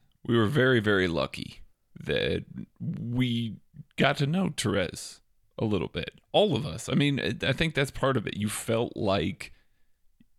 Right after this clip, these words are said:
you knew Terez by reading his writing, by listening to him, and as people that were very fortunate to get to hang out with him a little bit off the field, that's who he was. Like, he was genuine,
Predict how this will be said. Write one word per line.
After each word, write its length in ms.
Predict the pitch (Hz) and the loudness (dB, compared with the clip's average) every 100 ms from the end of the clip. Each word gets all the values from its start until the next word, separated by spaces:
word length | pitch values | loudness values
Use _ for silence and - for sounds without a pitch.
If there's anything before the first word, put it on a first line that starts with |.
| _ _ | _ _
you 300 | 117 107 135 | -4 4 6
knew 280 | 120 127 123 | 8 8 6
Terez 520 | - 104 101 - 95 - | 4 2 2 0 -4 -2
by 140 | 92 | 0
reading 360 | 98 101 113 113 | 2 2 2 2
his 160 | 107 | 0
writing, 420 | - 80 78 95 113 | -2 -4 -6 -8 -2
by 160 | 95 | 0
listening 580 | 92 107 113 - 113 107 | 0 4 4 4 0 0
to 60 | 104 | 0
him, 280 | 101 107 104 - | 0 0 -2 -2
and 340 | 107 104 - - _ _ - - - | 0 0 -4 -12 _ _ -20 -12 -2
as 120 | 107 | 0
people 300 | 95 107 107 | 2 4 4
that 160 | 101 101 - - - - _ _ - | 4 2 0 -14 -20 -20 _ _ -4
were 120 | - | -2
very 300 | - 73 85 | 0 2 2
fortunate 500 | - 90 - 95 95 | 2 0 2 0 0
to 80 | 98 | 0
get 140 | 95 | 0
to 60 | - | 2
hang 220 | 87 95 | 2 2
out 160 | 98 - | 0 0
with 120 | 117 | 2
him 100 | 110 | 2
a 60 | |
little 240 | 104 104 - | 2 2 2
bit 160 | 104 | 2
off 240 | 76 101 - | 4 2 0
the 80 | 110 | 2
field, 400 | 135 156 196 196 _ _ _ _ - | 4 4 0 -6 _ _ _ _ -4
that's 180 | 113 - | -2 2
who 100 | 139 | 2
he 80 | 127 | 4
was. 480 | 170 76 - - _ _ _ _ _ - | 2 0 -4 -12 _ _ _ _ _ 0
Like, 240 | 92 110 | 0 2
he 160 | - 190 | 2 2
was 120 | 208 | 2
genuine, 640 | 127 117 156 98 87 92 | 4 4 4 0 -2 -6